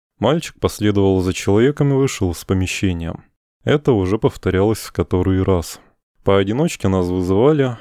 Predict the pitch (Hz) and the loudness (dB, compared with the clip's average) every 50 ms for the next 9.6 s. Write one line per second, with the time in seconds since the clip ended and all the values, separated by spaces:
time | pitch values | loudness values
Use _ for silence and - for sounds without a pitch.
0 | - - 92 82 - - 135 151 160 147 - - 95 87 87 101 123 131 113 90 | -8 -6 -6 -6 -2 0 2 2 2 2 2 0 0 0 0 0 0 0 0 0
1 | 87 90 92 90 - - - 104 - - 101 - - 113 117 - - - 110 98 | 0 -2 -4 -4 -4 -4 -6 -4 -4 -6 -8 -4 -2 -2 -2 -2 -2 0 0 0
2 | 92 90 87 85 82 - 92 85 87 - _ _ _ _ _ _ _ - 101 107 | 0 0 -4 -6 -6 -6 -8 -8 -8 -10 _ _ _ _ _ _ _ -4 -2 2
3 | 123 147 156 143 - - 135 131 123 - - 156 156 139 101 90 87 85 87 87 | 2 2 2 2 2 0 0 -2 0 0 0 0 2 2 2 0 0 0 0 -2
4 | 90 85 - - 98 95 90 85 - - - 90 - - _ _ _ _ _ _ | -2 -4 -2 0 2 2 2 0 -2 -6 -10 -10 -10 -12 _ _ _ _ _ _
5 | _ _ _ _ - 104 101 101 113 151 165 160 117 - 101 95 95 95 107 127 | _ _ _ _ 0 2 2 4 4 2 2 2 0 0 0 0 2 2 2 2
6 | 147 151 147 139 135 131 127 120 - - 120 110 113 110 98 101 110 110 104 101 | 0 0 0 0 0 -2 -2 -2 -2 0 2 2 2 2 2 0 0 0 0 0
7 | 95 87 82 - - - 107 127 143 156 170 160 - - 101 95 95 95 95 92 | -2 -2 -6 -10 -12 -6 -4 -2 0 2 0 0 0 0 0 0 2 2 0 0
8 | 95 90 - - 98 - 98 98 95 95 92 90 101 101 98 98 95 95 95 98 | 0 -2 -2 -4 -2 0 2 2 2 2 0 0 0 0 0 0 0 0 0 0
9 | 95 101 104 110 101 90 87 85 82 80 - - | 0 2 2 2 2 0 -2 -4 -6 -8 -10 -12